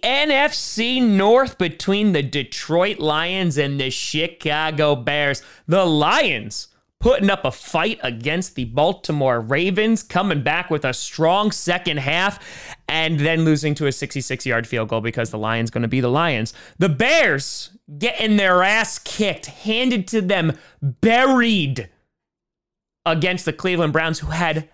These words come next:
nine sacks. Not a great start for Justin Fields, but it wasn't really all his fault. It's more the offensive line and the crappy play calling by Matt Nagy. Matt Nagy saying, "Listen, everything's on the table. Who could start for week four?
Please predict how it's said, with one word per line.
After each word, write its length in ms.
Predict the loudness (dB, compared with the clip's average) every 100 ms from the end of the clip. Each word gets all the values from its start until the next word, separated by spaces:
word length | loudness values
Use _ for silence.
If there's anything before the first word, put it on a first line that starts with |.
| -8
nine 840 | -2 2 2 2 2 0 0 -2
sacks. 540 | -4 -2 0 0 -2
Not 160 | -2 -2
a 60 | 0
great 200 | -2 0
start 280 | -2 0
for 80 | -2
Justin 400 | -2 -2 -2 -6
Fields, 260 | 0 0 0
but 80 | -2
it 80 |
wasn't 220 | -2 -2 -2
really 180 | -2
all 140 | 0 0
his 180 | -2 0
fault. 220 | -2 -2
It's 100 | -4
more 160 | -4
the 60 | -2
offensive 360 | -2 -2 -6 -4
line 220 | -2 -2
and 100 | -4
the 60 |
crappy 300 | -2 -2 -2
play 200 | -2 -2 0
calling 260 | 0 0
by 120 | 0
Matt 240 | 0 -2 -2
Nagy. 380 | -2 -2 -4 -6 -16 -4
Matt 220 | -2 0
Nagy 240 | 0 -2 -2
saying, 280 | -2 0
"Listen, 300 | 0 0 -2
everything's 560 | -2 -2 -2 -2 -2 0
on 140 | 0
the 40 | -2
table. 380 | -2 0 2 2
Who 140 | 2
could 180 | 2 -2
start 380 | 0 0 0 -2
for 260 | -2 0
week 220 | -2 -4
four? 320 | -4 0 0